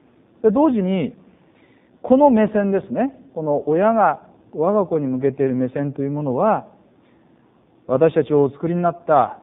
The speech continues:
天の神様が私に対して向けてくださっている目線であるということをつくづくと感じました。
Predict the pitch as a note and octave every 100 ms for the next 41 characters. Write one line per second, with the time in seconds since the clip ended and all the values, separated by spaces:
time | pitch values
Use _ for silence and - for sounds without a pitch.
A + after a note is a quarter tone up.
0 | - C4+ F4 C#4 - C4+ E4 - G3 A2+
1 | E3 B3 F#2+ - _ _ _ _ A2 C#3+
2 | C3+ - C#3 C3+ B2+ C#3+ C#3 C3 - A#3
3 | F#3+ A#2 A#2 A#2 G#2+ A2+ A2+ A2 B2 -
4 | - A#2 F3+ D#3 - A2 A#2 D3 D3+ D#3
5 | D#3 G#3 B3+ - - - _ - A2+ A#2+
6 | D#3+ G#3 D#3 F2+ - _ - F#3 - -
7 | - A3 G#3+ - - _ _ _ - -
8 | - A#2 F#2 - -